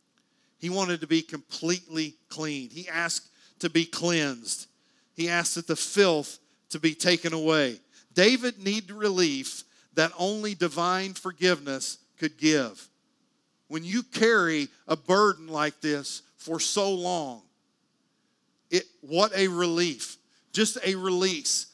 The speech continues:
to ask for forgiveness, to experience it. The relief that comes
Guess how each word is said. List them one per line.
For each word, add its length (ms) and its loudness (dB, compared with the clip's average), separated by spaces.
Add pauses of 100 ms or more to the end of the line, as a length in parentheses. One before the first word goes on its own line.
(140)
to 160 -2
ask 340 0
for 140 -4
forgiveness, 720 -4
to 160 0
experience 800 -6
it. 180 0 (440)
The 100 0
relief 580 0
that 180 -2
comes 580 -4